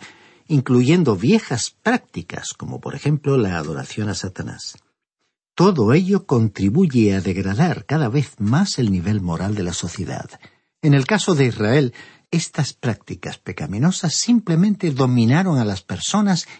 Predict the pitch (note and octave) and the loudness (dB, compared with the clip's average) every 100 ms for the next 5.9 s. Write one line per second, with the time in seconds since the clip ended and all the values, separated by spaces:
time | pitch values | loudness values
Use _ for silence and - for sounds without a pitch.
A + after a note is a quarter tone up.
0 | _ D#3+ E3 D3+ - D#3+ C#3+ - A#3 A#3 | _ 2 4 2 2 2 2 0 2 2
1 | G#3 G3+ F3+ - C#3 C3+ B2 B2 - A2+ | 2 -2 -4 -4 -2 -2 0 -2 -2 -6
2 | - F#3+ F3 C#3+ - A#2+ A#2+ F#3+ F#3 - | -2 -2 0 -2 -2 0 2 0 0 -2
3 | - A#2 F#2 G#2 F#2+ - E3+ G3+ E3+ - | -2 -2 0 -2 -2 -2 2 2 2 0
4 | A2 G2 F2+ E2 D2+ C#2 D#2 F2+ F3+ C3 | -2 -2 -4 -4 -6 -8 -6 0 0 0
5 | A#2+ G#2 A#3 F#3 G#2 C3+ A#2 - B2 | -4 0 2 4 4 2 2 0 -2